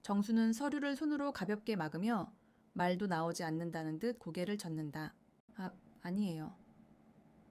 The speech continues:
전 그런 거 몰라요. 며칠 전에 며느리가 통장 좀 빌리겠다고 해서." 경찰 둘은 서로 눈빛을 주고받는다. 이미 예상했던 반응이라는 듯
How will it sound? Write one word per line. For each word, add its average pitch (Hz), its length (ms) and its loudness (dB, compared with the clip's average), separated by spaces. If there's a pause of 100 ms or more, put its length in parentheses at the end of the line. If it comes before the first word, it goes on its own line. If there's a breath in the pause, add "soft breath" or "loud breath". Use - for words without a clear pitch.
(220)
전 202 160 -4
그런 220 220 0
거 233 80 2
몰라요. 170 560 -2 (1160)
며칠 190 320 -2
전에 190 480 -2 (1300)
며느리가 214 500 0
통장 277 360 0
좀 262 160 0
빌리겠다고 202 640 -2
해서." 214 440 -2 (340)
경찰 214 420 2
둘은 233 360 4
서로 269 240 -4
눈빛을 226 460 0
주고받는다. 165 840 -4 (500 soft breath)
이미 196 340 4
예상했던 208 520 0
반응이라는 170 640 -2
듯 240 260 -2